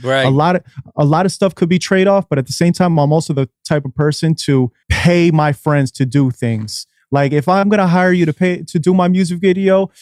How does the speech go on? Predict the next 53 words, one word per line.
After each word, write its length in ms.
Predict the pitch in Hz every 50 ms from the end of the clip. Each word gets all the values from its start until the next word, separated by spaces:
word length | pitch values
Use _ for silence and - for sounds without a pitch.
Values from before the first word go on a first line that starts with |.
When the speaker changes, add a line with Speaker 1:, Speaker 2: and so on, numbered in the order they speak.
| - _ _ _ -
Speaker 2:
you're 220 | - 143 175 214
gonna 140 | 220 220 220 226
Speaker 1:
Right. 60 | 220
Speaker 2:
get 160 | 208 - -
a 40 | 202
deposit 600 | 185 180 175 - - 185 190 196 196 196 202 190
the 80 | - 147
first 340 | - - 165 185 190 170 -
day 160 | 156 165 165
from 240 | - - 170 160 165
me. 220 | 175 185 196 185 _ _ _
Speaker 1:
Yes. 340 | - 95 95 92 90 - -
Speaker 2:
You 140 | 139 147 156
know, 300 | 165 165 180 208 214 - -
and 140 | 165 156 156
I'm 100 | 185 226
gonna 160 | 240 233 233
pay 160 | - - 214 220
you 180 | 226 226 220 214
in 80 | 208
full 280 | - - 202 214 233 233
before 280 | 190 208 - - 220 220
you, 220 | 220 220 220 185 - _ _ 175 175 -
you 140 | - 180 190
know 60 | 202 208
what 40 | 214
I'm 40 | 202
saying? 240 | - 220 220 202 143
Right 180 | 151 185 208
when 120 | 202 214 208
you're 100 | 202 180
finishing. 520 | - - 247 233 170 - - 160 135 131 -
So 180 | - 151 135
like, 320 | 135 135 143 139 135 131 - - - _ _ _ -
like 300 | 151 160 151 135 139 - _ _ _ _ _ _ _ -
I, 380 | 147 170 185 196 196 202 190 - _ _ -
I 100 | 156 175 196
make 220 | 220 214 214 -
sure 260 | - - 185 180 175
that 120 | 156 151 143
my 160 | 156 165 170
friends 300 | - - 170 165 160 135
get 180 | - 151 139 -
paid, 380 | - 165 160 160 160 165 165 - _ _ _ _ _ -
you 120 | 160 160 147
know, 100 | 135 135
their 160 | 120 143 143 127
value 320 | 139 139 139 131 123 123
too. 140 | 120 - 156
And 60 | 147
they'll 80 | 139 139
be 120 | 135 127 143
like, 180 | 139 135 127